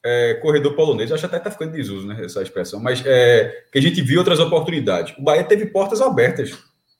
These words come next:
O Bahia perdeu em ca-, nessa sequência de um em oito, um, desculpa, um ponto em vinte e quatro disputados, pra tu-, que eu acho mais, acho mais forte dizer isso. Um, você disputou vinte e quatro pontos, você somou um.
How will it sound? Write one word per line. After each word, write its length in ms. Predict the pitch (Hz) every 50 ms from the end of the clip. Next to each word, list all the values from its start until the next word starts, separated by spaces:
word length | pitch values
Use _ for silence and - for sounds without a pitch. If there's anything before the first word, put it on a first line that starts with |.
| _ _ _ _ _ _ _ _ _ _ _ _
O 100 | _ -
Bahia 360 | 190 233 240 190 147 170 196
perdeu 280 | - - 190 - - 214
em 80 | 214
ca-, 220 | - - - - -
nessa 180 | 180 180 -
sequência 460 | - - - - - 120 135 135 127
de 100 | 107 107
um 60 | 120 117
em 140 | 104 95
oito, 320 | 92 113 143 139 131 - - - _ _ _ _ _
um, 200 | 127 139 147 151
desculpa, 380 | 143 123 - - 123 - - -
um 200 | - 151 135 -
ponto 200 | - 131 135 127
em 60 | 113
vinte 200 | 101 117 131 -
e 40 | -
quatro 240 | - 127 120 120 120
disputados, 540 | 117 - - 92 - - 101 113 117 - - - _ _ _ _ _ _ _ _ _ _ _ _ _ _
pra 100 | 107 104
tu-, 160 | - - -
que 80 | -
eu 40 | 131
acho 160 | 127 131 -
mais, 200 | 127 123 127 -
acho 280 | - - 104 104 - -
mais 140 | 156 151 151
forte 240 | - - 165 147 135
dizer 180 | 127 151 123
isso. 260 | 95 92 - - 139
Um, 340 | 147 175 233 - - - 147 131 139 135 131 135
você 140 | 123 127 143
disputou 340 | - - - - 156 139 -
vinte 220 | - 135 214 - -
e 20 |
quatro 340 | - - - - - 190 -
pontos, 160 | - 147 143
você 60 | -
somou 260 | - 156 143 185 208 160
um. 220 | 110 92 87 -